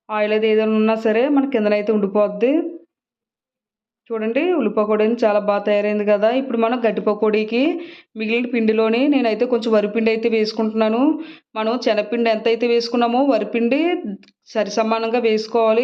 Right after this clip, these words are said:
గట్టి పకోడీకి. మనకి మరి మెత్తగా అయితే ఉండకూడదండి, ఇది గట్టిగానే ఉండాలి.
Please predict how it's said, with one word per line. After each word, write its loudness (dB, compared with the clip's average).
గట్టి -2
పకోడీకి. 0
మనకి -2
మరి 0
మెత్తగా 0
అయితే 0
ఉండకూడదండి, 0
ఇది -2
గట్టిగానే 0
ఉండాలి. 2